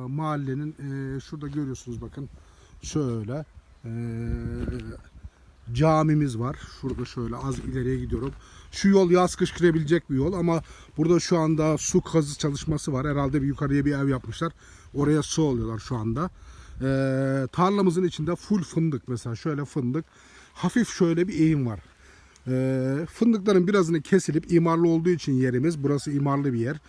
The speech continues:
Ee, yüzde beş ve yüzde otuz imarlı bir yer mesela, köy içi olduğundan dolayı imarlı bir yer.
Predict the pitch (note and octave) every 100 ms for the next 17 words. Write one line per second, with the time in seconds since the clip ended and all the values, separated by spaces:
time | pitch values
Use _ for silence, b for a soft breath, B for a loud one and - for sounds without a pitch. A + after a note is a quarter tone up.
0 | B B B B B2+ C#3 D3+ C#3+ D3 D#3
1 | E3 - C#3+ D3 C#3 C3 C#3+ - C3 C#3
2 | C3+ C#3 C3+ B2+ A#2+ A2 A2 B2 A2+ -
3 | C3 - C3+ A#2+ A#2 B2 A#2+ G#2+ C3+ C#3
4 | C3 B2+ B2 D3